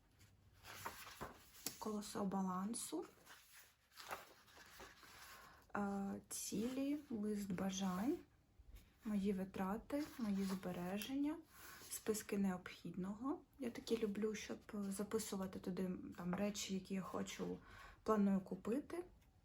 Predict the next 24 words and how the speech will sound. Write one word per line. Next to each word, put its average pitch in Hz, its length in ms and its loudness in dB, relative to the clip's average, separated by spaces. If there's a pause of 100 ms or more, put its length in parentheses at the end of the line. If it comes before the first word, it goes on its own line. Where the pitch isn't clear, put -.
(520)
М, 190 320 6
далі 196 300 2
план 196 500 2
на 208 140 6
місяць 190 520 0
іде. 285 240 0 (2500)
Також 233 300 0
тут - 220 -6
можна 214 360 2
відмічати 196 680 2
настрій 190 500 0
кожного 190 540 2
дня 185 320 2
протягом 190 600 0
року. 220 480 0 (1120)
Але 208 520 2
я 208 120 2
не 208 120 2
знаю, 202 300 4
<laughs> - 20 2
чи - 140 2
буду 220 180 4 (120)
це - 200 6
робити. 226 460 6